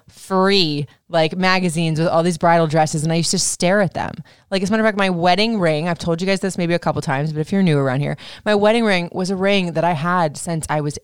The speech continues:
eight years old. Our house got broken into and a bunch of jewelry got stolen, so the insurance paid for us to get some new stuff. And my mom took me to Service Merchandise. Did they have those around here?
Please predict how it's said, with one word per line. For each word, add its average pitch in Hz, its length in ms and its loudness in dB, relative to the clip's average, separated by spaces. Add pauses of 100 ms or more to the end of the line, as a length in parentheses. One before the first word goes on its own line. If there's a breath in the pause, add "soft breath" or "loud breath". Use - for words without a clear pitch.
eight 160 400 -6
years 156 300 -4
old. - 340 -4 (380 soft breath)
Our 170 120 0
house 160 260 2
got 175 220 0
broken 170 300 0
into 160 560 0
and 151 100 -2
a 147 40 -4
bunch 156 240 -2
of 160 60 -10
jewelry 165 300 0
got 147 180 -2
stolen, 151 480 -4
so 147 260 -2
the 151 100 -2
insurance 151 520 -2
paid 160 240 -2
for 151 120 -4
us 143 120 -4
to 147 100 -6
get 143 140 -4
some 147 200 -2
new 175 200 4
stuff. 143 320 0 (400 loud breath)
And 160 100 0
my 160 80 4
mom 165 220 4
took 175 180 0
me 180 80 0
to 143 80 -2
Service 220 560 0
Merchandise. 151 840 0
Did 190 140 0
they 262 100 2
have 220 200 0
those 233 140 -2
around 240 200 0
here? 240 260 -2